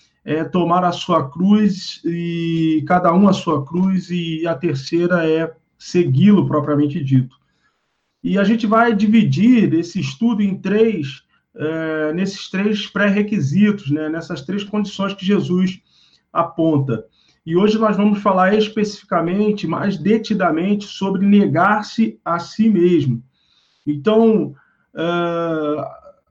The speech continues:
partindo dessa, desse texto de Lucas, capítulo nove, versículo vinte e três, nós vamos, é, trabalhar e desenvolver esse aspecto,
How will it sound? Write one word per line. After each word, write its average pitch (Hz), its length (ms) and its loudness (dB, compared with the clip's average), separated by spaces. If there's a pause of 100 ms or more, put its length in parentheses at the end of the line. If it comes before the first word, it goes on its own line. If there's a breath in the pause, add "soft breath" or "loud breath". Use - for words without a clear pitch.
(580)
partindo 254 800 4
dessa, 180 720 -4 (320)
desse 165 360 -2
texto 185 360 -6
de 143 160 -2
Lucas, 160 380 -6
capítulo 151 480 -4
nove, 151 320 -2
versículo 147 420 -2
vinte 135 220 -2
e 135 100 -4
três, 202 380 -2 (580 soft breath)
nós 180 300 -2
vamos, 208 640 0
é, 175 560 -4 (220)
trabalhar 208 500 2
e 196 60 0
desenvolver 185 760 0 (360 soft breath)
esse 175 260 -2
aspecto, 190 800 -2